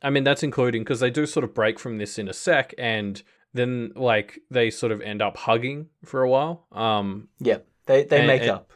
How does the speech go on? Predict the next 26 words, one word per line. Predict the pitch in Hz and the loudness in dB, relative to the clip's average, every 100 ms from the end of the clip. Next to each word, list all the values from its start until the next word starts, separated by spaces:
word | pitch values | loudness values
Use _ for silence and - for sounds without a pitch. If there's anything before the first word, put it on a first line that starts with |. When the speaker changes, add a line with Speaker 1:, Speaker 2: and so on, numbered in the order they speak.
| _ | _
Speaker 2:
Father | - 131 127 | 0 0 0
and | 117 | -4
son | 113 110 | -4 -4
make | 101 95 - | -4 -8 -10
up. | - | -12
It's | - | -8
great. | - - 165 185 - 214 214 - - | -4 0 2 0 0 -2 -2 -6 -10
Speaker 1:
<laughs> | - - - 127 | -16 -18 -16 -2
Um, | 127 123 117 | 4 4 2
yeah, | 139 113 | -2 0
no, | 139 135 | 2 2
I | |
mean, | 127 127 | 2 0
what | 131 | 2
happens | 127 120 117 | 2 0 -4
is | 110 107 | -8 -8
the | 113 | -4
hyena | 117 117 117 | -2 -2 -4
gets, | 107 104 - | -4 -6 -8
like, | 110 | -10
a | |
bit | 104 101 | -10 -10
more | 107 104 | -8 -6
of | |
a | 107 | -4
haircut, | 123 123 - 131 120 | -2 -2 0 2 2